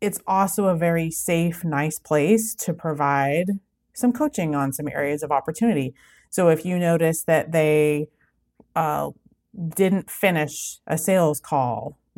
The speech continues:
very well, so it'd be a great place to talk about, "Hey, so the, the way you finished that, the way you talked about follow-up and the way you closed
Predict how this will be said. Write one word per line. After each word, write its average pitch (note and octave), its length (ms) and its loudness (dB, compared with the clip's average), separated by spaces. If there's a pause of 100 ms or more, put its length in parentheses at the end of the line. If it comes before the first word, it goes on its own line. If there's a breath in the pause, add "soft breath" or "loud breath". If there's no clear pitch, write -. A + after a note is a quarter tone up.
(200)
very D#3 340 -4
well, B2+ 360 -10 (180)
so - 160 -6
it'd F#3 180 -4
be A#3+ 100 0
a A3+ 60 2
great A3 260 2
place G3 220 -2
to F3 100 -8
talk D#3+ 260 -2
about, C#3 440 0
"Hey, G#3+ 300 0
so F3 200 0
the, D#3+ 240 4 (320 loud breath)
the F3+ 80 2
way G3+ 200 4
you A3 200 6
finished F#3 480 -2
that, B3 400 2
the E3 180 -4
way D#3+ 140 0
you D#3 80 -2
talked E3 240 -8
about D3 260 -4
follow-up G3 560 2
and D#3 140 -2
the D3+ 80 -2
way D3+ 80 2
you D3 180 -2
closed E3 720 -2